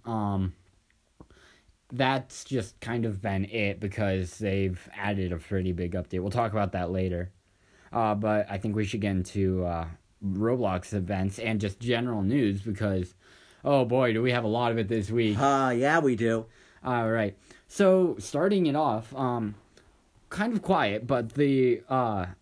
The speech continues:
Speaker 1: Black Adam movie in the Shazam universe has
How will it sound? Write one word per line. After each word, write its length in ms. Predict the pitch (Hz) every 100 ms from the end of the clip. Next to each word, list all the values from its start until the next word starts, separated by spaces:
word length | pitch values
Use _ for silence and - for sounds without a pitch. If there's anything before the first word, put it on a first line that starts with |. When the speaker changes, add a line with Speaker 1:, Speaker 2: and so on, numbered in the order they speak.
| _ -
Speaker 1:
Black 480 | 110 135 151 190 147
Adam 580 | 151 151 101 95 98 -
movie 580 | 123 120 104 98 98 120 - _ _ _
in 120 | 131
the 60 | 127
Shazam 680 | 120 135 127 135 110 107 110
universe 540 | 95 95 98 98 98
has 540 | - 117 113 107 101